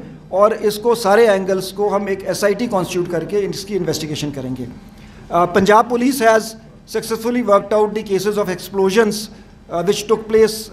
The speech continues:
in, uh, Golden Temple recently, and, uh,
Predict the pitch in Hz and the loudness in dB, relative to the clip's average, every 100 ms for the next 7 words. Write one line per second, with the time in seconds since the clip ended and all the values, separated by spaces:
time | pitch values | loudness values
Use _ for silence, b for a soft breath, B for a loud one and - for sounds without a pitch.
0 | 165 185 180 170 170 160 175 175 180 202 | -6 -4 -4 -4 -4 -4 -4 -2 0 2
1 | 190 180 196 160 156 156 196 196 208 214 | 0 -2 -4 -4 -4 -2 -2 -2 -4 -4
2 | 214 B B B B - 196 220 233 196 | -8 B B B B -2 4 4 4 0